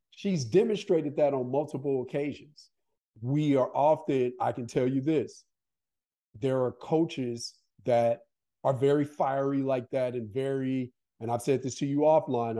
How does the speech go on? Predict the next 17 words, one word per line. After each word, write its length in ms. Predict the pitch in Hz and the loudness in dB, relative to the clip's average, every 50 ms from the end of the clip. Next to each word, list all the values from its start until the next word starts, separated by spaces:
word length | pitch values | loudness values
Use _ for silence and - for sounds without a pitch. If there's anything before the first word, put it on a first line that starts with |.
| 107 107 | -4 -4
gonna 80 | 113 | -6
say 200 | 107 - 139 123 | -4 -2 -2 -2
this 200 | 120 127 117 - | -2 -4 -4 -2
online, 380 | 151 147 143 127 110 95 87 92 _ _ _ _ _ _ _ _ _ _ _ _ _ _ _ _ _ _ - 127 107 | 0 2 2 0 -2 -6 -8 -12 _ _ _ _ _ _ _ _ _ _ _ _ _ _ _ _ _ _ -16 -10 -6
that 220 | 127 120 117 117 | -4 -4 -4 -4
will 120 | 127 123 | -4 -6
get 360 | 117 107 - 135 135 135 135 135 - - _ _ _ _ _ _ _ _ _ - | -6 -2 0 2 2 2 0 -2 -10 -18 _ _ _ _ _ _ _ _ _ -6
into 460 | 139 131 135 123 - - - 139 127 | -6 -4 -4 -6 -6 -4 -2 0 0
a 40 | 127 | -2
player's 540 | 127 - - 147 143 139 135 131 127 - - _ _ | -4 -4 -2 0 2 2 2 2 0 -4 -8 _ _
face 520 | - 131 123 139 135 131 131 123 - - - | -4 -2 -2 0 0 -2 -4 -6 -8 -10 -10
and 200 | 113 104 104 98 _ _ _ _ _ _ _ | -8 -8 -10 -12 _ _ _ _ _ _ _
they'll 140 | - 135 139 | -2 -2 -2
do 220 | 127 113 139 143 | 0 0 2 2
all 220 | 143 139 135 131 123 | 4 4 4 2 2
those 300 | 120 143 170 170 - - | 2 2 2 2 0 -2
things. 500 | - 123 107 95 92 92 101 110 - _ | -6 -6 -6 -6 -6 -10 -12 -16 -20 _